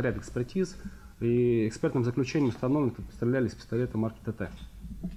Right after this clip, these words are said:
есть пат-, патронами семь шестьдесят два. А, значит,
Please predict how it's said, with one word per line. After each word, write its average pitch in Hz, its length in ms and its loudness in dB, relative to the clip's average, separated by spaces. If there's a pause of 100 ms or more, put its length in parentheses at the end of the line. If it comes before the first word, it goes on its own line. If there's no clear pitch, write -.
есть - 140 -10
пат-, 110 140 -4
патронами 131 420 0
семь 113 200 -2
шестьдесят 113 200 -4
два. 98 220 0 (880)
А, 107 640 0
значит, 127 400 2